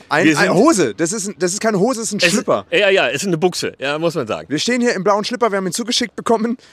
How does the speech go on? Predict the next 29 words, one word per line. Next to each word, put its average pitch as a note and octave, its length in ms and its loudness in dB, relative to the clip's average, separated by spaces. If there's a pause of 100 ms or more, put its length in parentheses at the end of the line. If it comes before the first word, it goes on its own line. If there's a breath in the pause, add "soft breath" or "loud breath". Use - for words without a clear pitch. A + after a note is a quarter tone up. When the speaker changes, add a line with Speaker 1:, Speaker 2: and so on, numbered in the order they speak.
(180 loud breath)
Speaker 1:
Und - 60 2
Speaker 2:
Und - 60 6
er C#4 80 6
ist C4+ 60 2
Speaker 1:
stehen A#3+ 60 0
Speaker 2:
ja A#3 80 4
nicht A#3+ 160 -2
nur G3+ 160 0
blau, E3+ 400 0
das D3 140 -8
muss F#3 120 -8
man E3+ 140 -4
sagen, B2+ 240 -4
ne? F#3+ 100 -8 (300 loud breath)
Äh, C#3 180 2 (240 loud breath)
du D3+ 80 0
hast G#3 160 -2
gerade E3 220 -4
gesagt, C#3+ 480 -4
ähm, C3+ 420 -4
in E3 140 -6
der D#3 100 0
Kleidungswahl D#3+ 580 -2
vergriffen, E3+ 500 -6
aber F3 220 -4
ich E3 120 -8
muss G3+ 100 0
sagen, F3+ 300 -4
irgendwie, A3+ 340 -6